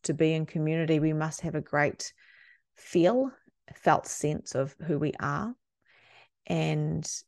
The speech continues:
know the difference between our energy and others. Otherwise, it becomes one big soup of everybody becoming the same.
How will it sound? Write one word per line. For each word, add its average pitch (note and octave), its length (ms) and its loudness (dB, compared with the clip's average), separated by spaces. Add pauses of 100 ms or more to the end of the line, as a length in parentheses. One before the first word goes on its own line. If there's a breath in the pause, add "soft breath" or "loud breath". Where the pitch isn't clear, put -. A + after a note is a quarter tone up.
(180)
know F#3 180 0
the B3+ 80 2
difference E3 520 0
between - 320 -4 (120)
our D3+ 300 2
energy F3 580 0
and D3+ 240 0
others. F#3 580 4 (120)
Otherwise, E3+ 580 4
it D3 100 -2
becomes D3 440 -2
one D#3 480 2
big D3+ 340 2
soup - 500 2 (800 soft breath)
of D#3 640 8
everybody D3 520 2
becoming C#3 460 -2
the - 80 -4
same. D#3 580 2